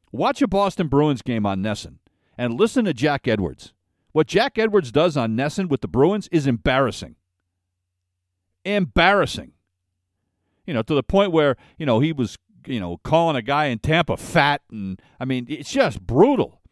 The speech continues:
It, it harkens back to the days of, remember Johnny Most, any, anybody of you from New England,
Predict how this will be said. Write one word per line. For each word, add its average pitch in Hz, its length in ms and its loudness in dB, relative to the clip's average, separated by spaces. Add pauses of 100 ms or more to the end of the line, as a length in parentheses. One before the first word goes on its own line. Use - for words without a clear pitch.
(420)
It, 160 180 -6
it 156 180 -8
harkens 190 440 -4
back 175 280 -4
to 170 80 -4
the 139 100 -4
days 147 400 -2
of, 101 220 -6 (300)
remember 160 180 -2
Johnny 160 340 2
Most, 143 520 0
any, 135 200 -4 (100)
anybody 147 380 -4
of 139 80 -4
you 151 120 -2
from 120 180 -8
New 113 180 2
England, 113 380 -4